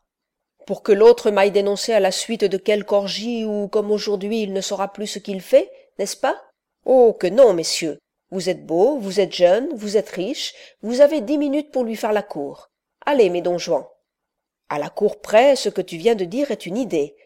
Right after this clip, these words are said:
répondit Henri, « qu'elle choisisse elle-même celui qui lui conviendra le mieux. » « Allons, soit, » répondit Max, « mais qu'elle se dépêche.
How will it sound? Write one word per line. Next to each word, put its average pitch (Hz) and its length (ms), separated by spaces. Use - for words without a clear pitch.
répondit 175 520
Henri, « 165 340
qu'elle 262 160
choisisse 262 400
elle-même 294 440
celui 277 380
qui 233 140
lui 202 220
conviendra 277 520
le 220 120
mieux. » « 156 360
Allons, 202 360
soit, » - 440
répondit 170 440
Max, « - 400
mais 170 240
qu'elle 262 160
se - 120
dépêche. - 600